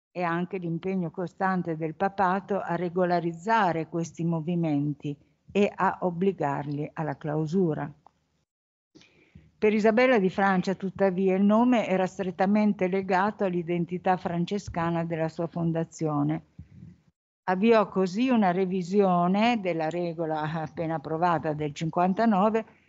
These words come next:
per accentuare il legame con l'ordine di Francesco.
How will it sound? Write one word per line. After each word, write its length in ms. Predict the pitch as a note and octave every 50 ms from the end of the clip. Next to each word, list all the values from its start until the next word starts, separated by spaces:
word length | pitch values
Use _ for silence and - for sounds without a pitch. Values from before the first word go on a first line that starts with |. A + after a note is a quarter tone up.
| _ _
per 180 | _ F#3+ G3+ G3+
accentuare 600 | G#3+ G#3 G#3+ - A3+ A3 G#3 A3+ A3+ G#3 G3 F#3
il 100 | F3+ F3
legame 760 | F3 F3+ E3+ F#3 F#3+ F#3+ G3 F#3+ F#3 F#3 F3+ E3+ E3+ - -
con 220 | - - G3 F#3
l'ordine 420 | F3 F3+ F3 E3 F3 E3+ E3+ E3+ E3
di 100 | D#3+ D#3
Francesco. 840 | - - D#3+ D#3+ E3+ D#3+ - E3+ E3 E3 D3+ - - - - E3 E3